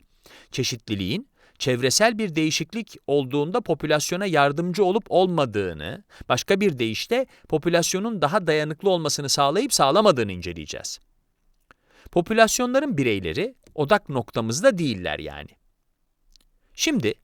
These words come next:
çevresel bir değişiklik olduğunu düşünelim, tamam mı?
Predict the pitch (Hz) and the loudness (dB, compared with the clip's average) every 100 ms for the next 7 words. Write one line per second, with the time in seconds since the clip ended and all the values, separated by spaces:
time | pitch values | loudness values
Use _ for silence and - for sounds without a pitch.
0 | _ _ - 190 202 226 277 254 196 165 | _ _ -4 0 4 4 4 0 0 0
1 | 160 - - 135 113 95 92 87 - 65 | -2 -2 -6 -2 0 -2 -6 -10 -12 -14
2 | 64 - 214 214 76 71 | -10 -4 -2 -2 -4 -12